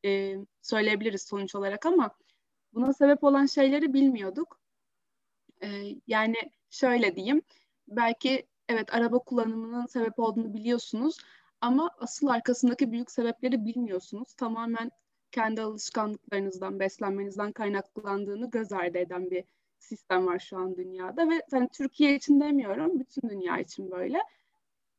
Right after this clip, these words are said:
Ee, o yüzden ve şöyle ki şu anki dünyada araba kullanmadan ne kadar uzak mesafeye gidebilirsiniz ki? Yani araba kullanımınızı azaltmanız gibi bir şey mümkün değil. Yani mümkün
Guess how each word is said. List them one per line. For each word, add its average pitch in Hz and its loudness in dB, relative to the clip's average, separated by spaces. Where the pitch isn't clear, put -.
Ee, 202 -6
o 262 2
yüzden 277 4
ve 269 8
şöyle 294 2
ki - -2
şu - 0
anki 254 -2
dünyada 247 -4
araba 240 0
kullanmadan 262 0
ne 247 -2
kadar 226 2
uzak 202 -4
mesafeye 196 -4
gidebilirsiniz 196 -8
ki? - -10
Yani 190 0
araba 233 4
kullanımınızı 262 4
azaltmanız 247 0
gibi 240 0
bir 240 -8
şey 240 0
mümkün 233 -6
değil. 214 -4
Yani 202 0
mümkün 240 0